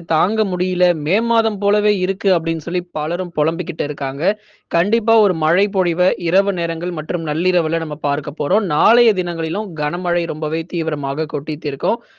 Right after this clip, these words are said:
அப்படி எந்த மாவட்டத்துலங்க மழை வரப்போகுதுன்னு சொல்லி கேக்குறீங்களா? நிச்சயமா நம்ம பார்த்துடலாம். கடைசி வரைக்கும் மறக்காம வானிலை அறிக்கையை கேட்டு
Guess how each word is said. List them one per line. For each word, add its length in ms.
அப்படி 360
எந்த 240
மாவட்டத்துலங்க 760
மழை 320
வரப்போகுதுன்னு 600
சொல்லி 200
கேக்குறீங்களா? 500
நிச்சயமா 420
நம்ம 240
பார்த்துடலாம். 500
கடைசி 400
வரைக்கும் 460
மறக்காம 580
வானிலை 340
அறிக்கையை 360
கேட்டு 340